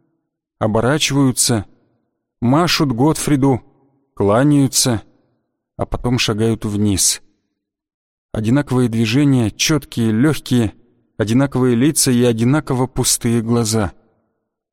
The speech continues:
Готфрид не помнил, что чувствовал в этот момент. Людей помнил, а себя нет, будто его вовсе не существовало.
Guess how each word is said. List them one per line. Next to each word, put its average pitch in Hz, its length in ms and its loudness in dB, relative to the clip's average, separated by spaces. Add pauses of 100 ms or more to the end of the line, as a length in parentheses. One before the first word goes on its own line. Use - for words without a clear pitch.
(320)
Готфрид 147 440 -2
не 156 120 2
помнил, 165 420 0
что 151 220 -4
чувствовал 135 680 0
в 117 80 -2
этот 139 260 -2
момент. 143 600 0 (1040)
Людей 135 420 2
помнил, 160 460 2
а 120 60 0
себя 131 480 0 (640)
нет, 135 500 -2 (680)
будто 135 300 -2
его 135 220 2
вовсе 123 340 0
не 123 120 4
существовало. 139 840 -2